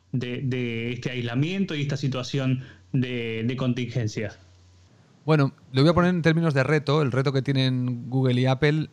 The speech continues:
Speaker 2: es, eh, que las prisas suelen ser malas consejeras, y lo hemos visto incluso, bueno, en este covid no, no, las prisas hubiesen ido muy bien si, si los gobiernos hubiesen dado prisa en hacer el confinamiento antes, quizá, en algunos países.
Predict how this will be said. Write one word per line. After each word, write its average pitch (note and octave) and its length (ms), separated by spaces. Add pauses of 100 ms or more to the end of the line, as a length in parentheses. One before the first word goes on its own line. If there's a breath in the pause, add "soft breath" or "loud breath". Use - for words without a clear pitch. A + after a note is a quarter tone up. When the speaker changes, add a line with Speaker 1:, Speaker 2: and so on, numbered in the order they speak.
(400)
Speaker 2:
es, C3 500
eh, A#2 360
que B2+ 100
las A#2+ 140
prisas D3 300
suelen C#3 220
ser C3 160
malas A#2+ 260
consejeras, G#2+ 640
y G#2 80
lo A2+ 80
hemos A#2+ 120
visto B2 200
incluso, A#2 560 (680 soft breath)
bueno, A2+ 240 (300)
en F#2 240
este G#2+ 160
covid A#2+ 240
no, C3 420
no, A2+ 220
las G#2+ 240
prisas A#2 240
hubiesen A2+ 240
ido A2+ 140
muy A2 120
bien A#2 220
si, G#2 420
si - 140
los G#2 100
gobiernos A2 300
hubiesen A2+ 220
dado A2 160
prisa A#2+ 240
en A2+ 80
hacer A2 180
el A2 60
confinamiento A2 580
antes, A#2+ 300
quizá, A2 340
en G2+ 140
algunos G#2 240
países. A2 420